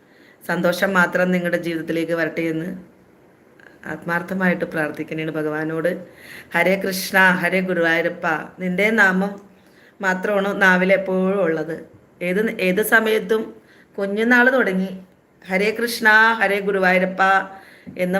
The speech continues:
മാത്രം പറഞ്ഞാണ് പോയേക്കണത്. ഭഗവാനോട് അത്രയും ഇഷ്ടവും ഭഗവാനോട് അത്രയും സ്നേഹവും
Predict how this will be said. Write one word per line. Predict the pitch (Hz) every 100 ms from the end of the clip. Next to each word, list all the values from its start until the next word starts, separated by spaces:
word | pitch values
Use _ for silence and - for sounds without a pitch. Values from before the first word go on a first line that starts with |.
| 196
മാത്രം | 180 185 185
പറഞ്ഞാണ് | 185 160 160 175 165 - - _ _ _ _
പോയേക്കണത്. | 170 151 151 - 175 180 - - - - - _ _ -
ഭഗവാനോട് | 165 170 175 175 190
അത്രയും | 196 - 180 180 190 -
ഇഷ്ടവും | 190 - - 180 180 - - - - -
ഭഗവാനോട് | 180 185 185 190 196
അത്രയും | 190 190 190 196
സ്നേഹവും | 208 185 180 180 185